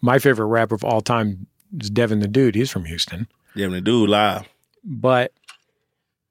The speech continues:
Speaker 1: when I hear you talk about who influenced you, I read somewhere you were talking about Papoose.
Speaker 2: Facts.
Speaker 1: You were talking about Lil B. So
Speaker 2: Mm-hmm.
Speaker 1: you got,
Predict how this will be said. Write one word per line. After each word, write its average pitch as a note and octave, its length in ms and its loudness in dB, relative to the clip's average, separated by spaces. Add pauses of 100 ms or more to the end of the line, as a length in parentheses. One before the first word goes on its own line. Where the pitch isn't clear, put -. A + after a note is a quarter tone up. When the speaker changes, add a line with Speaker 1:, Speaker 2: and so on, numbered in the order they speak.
(180)
Speaker 1:
when C3+ 260 0
I D#3+ 160 0
hear E3+ 180 2
you D#3 160 2
talk C3 260 -2
about A2 400 0 (560)
who D#3 320 2
influenced C3+ 540 -2
you, C#3+ 280 2 (540)
I C3 120 2
read C3+ 260 2
somewhere B2 300 2
you A2+ 140 2
were A2+ 60 2
talking A2+ 260 0
about G2+ 220 -2
Papoose. G#2+ 760 -2
Speaker 2:
Facts. - 500 -12 (440)
Speaker 1:
You C3 100 -2
were C3 60 4
talking C#3+ 180 0
about A2 220 0
Lil B2 200 2
B. A2+ 440 0 (640)
So G2+ 160 2
Speaker 2:
Mm-hmm. C#3+ 100 4
Speaker 1:
you F#3+ 80 2
got, E3+ 220 2